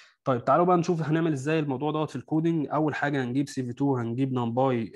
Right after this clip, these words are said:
آه، الأوبريتنج سيستم. غيرت الدايركتوري بتاعي عشان أقرأ الصورة، قرأت الصورة عن طريق سي في تو دوت ام ريد. آه، مهم جدًا برضو إن إحنا، آه، لازم نكون عارفين الشيب بتاع الصورة هي عبارة عن إيه،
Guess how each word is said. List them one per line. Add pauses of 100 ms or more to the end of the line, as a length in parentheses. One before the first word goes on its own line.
آه،
الأوبريتنج
سيستم.
غيرت
الدايركتوري
بتاعي
عشان
أقرأ
الصورة،
قرأت
الصورة
عن
طريق
سي
في
تو
دوت (100)
ام
ريد. (280)
آه،
مهم
جدًا
برضو
إن
إحنا،
آه،
لازم
نكون
عارفين
الشيب
بتاع
الصورة
هي
عبارة
عن
إيه،